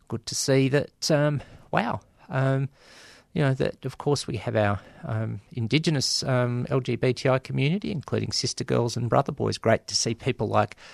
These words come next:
Star Lady and Kai Clancy, um, getting out there and, of course, talking up their stories. One day I'll track them down and have them on this show.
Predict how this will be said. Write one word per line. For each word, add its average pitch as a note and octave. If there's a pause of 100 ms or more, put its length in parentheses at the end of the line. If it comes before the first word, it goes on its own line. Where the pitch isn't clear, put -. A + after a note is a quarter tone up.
(140)
Star B2+
Lady G#2+
and G#2
Kai A#2
Clancy, C#3 (120)
um, G#2+
getting A2
out G#2+
there C3+
and, A2
of G#2+
course, B2
talking A2+
up G#2+
their A#2
stories. D3+ (440)
One C#3
day G#2
I'll G2+
track -
them G#2
down A#2+
and G#2+ (140)
have C3
them A2+
on A#2+
this A2
show. A#3+